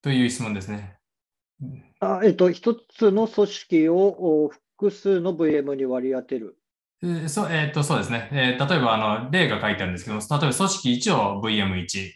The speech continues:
Speaker 1: 組織二をブイエム二、
Speaker 2: はい。
Speaker 1: 組織三をブイエム三というふうにこう割り振ることはできますかっていう。
Speaker 2: あ、はい。あ、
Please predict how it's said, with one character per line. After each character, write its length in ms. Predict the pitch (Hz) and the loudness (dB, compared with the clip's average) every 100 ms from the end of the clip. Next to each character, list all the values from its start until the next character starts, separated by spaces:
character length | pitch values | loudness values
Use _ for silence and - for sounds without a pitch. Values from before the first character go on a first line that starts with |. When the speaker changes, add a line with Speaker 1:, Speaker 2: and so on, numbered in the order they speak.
| - | -4
Speaker 1:
組 140 | 139 | -2
織 240 | 127 - 131 | -2 0 0
二 80 | |
を 60 | 135 | 2
ブ 160 | 156 104 | 0 -2
イ 60 | |
エ 60 | 95 | -2
ム 140 | 95 | -2
二、 120 | 101 | -2
Speaker 2:
は 60 | 107 | -4
い。 20 | |
Speaker 1:
組 160 | - 143 | -4 -4
織 160 | - - | -4 -2
三 200 | 151 123 | 0 0
を 40 | |
ブ 100 | 110 | -2
イ 40 | |
エ 40 | 98 | -4
ム 80 | 95 | -4
三 300 | 98 92 92 | -6 -6 -8
と 160 | - _ _ 147 | -18 _ _ -4
い 60 | 143 | -2
う 40 | |
ふ 100 | 139 | 0
う 80 | 123 | -2
に 100 | 98 | -2
こ 160 | 98 | -2
う 20 | 92 | -2
割 180 | 95 98 | -2 -4
り 40 | |
振 60 | 95 | -8
る 40 | |
こ 80 | 92 | -8
と 80 | 113 | -6
は 60 | 95 | -6
で 100 | 82 | -8
き 100 | 87 | -12
ま 120 | 82 | -14
す 100 | - | -8
か 120 | 123 | -8
っ 160 | - - | -10 -18
て 60 | |
い 80 | 82 | -20
う。 80 | 78 _ _ _ _ _ _ _ _ - | -20 _ _ _ _ _ _ _ _ 0
Speaker 2:
あ、 280 | 220 185 | 2 2
は 120 | 180 170 | 0 -2
い。 80 | 190 | 2
あ、 200 | 175 | 0